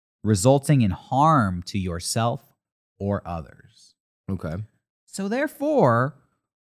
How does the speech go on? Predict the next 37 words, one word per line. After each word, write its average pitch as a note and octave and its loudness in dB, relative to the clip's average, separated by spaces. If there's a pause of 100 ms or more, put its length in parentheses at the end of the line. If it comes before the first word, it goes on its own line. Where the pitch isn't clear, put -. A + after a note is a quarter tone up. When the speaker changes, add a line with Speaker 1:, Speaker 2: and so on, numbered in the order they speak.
(760)
Speaker 1:
when G3+ 0
you're G3 0
performing B3+ -4
an F#3 -2
exorcism G#2 -6
on F#2 -8
somebody, F2+ -8 (120)
it C#3 0
is D#3 0
considered C#3+ -2
more A#2 -2
of G#2 -10
a G#2 -12
cure A2+ -10 (500)
than G#2 -8
a G#2+ -8
punishment. - -16 (640)
You're C3+ -2
not D#3+ -2
trying E3+ -4
to C3+ -2
punish E3 -4
this G2+ -4
person E2+ -6
for F2 -10
being E2 -8
possessed. F2+ -10
You're D3+ -18
trying A3 0
to - -20
fix - -6
them. D2+ -10
You're E2 -10
trying B2+ -4
to B2 -8
save C#3 -2
them. C#3 -18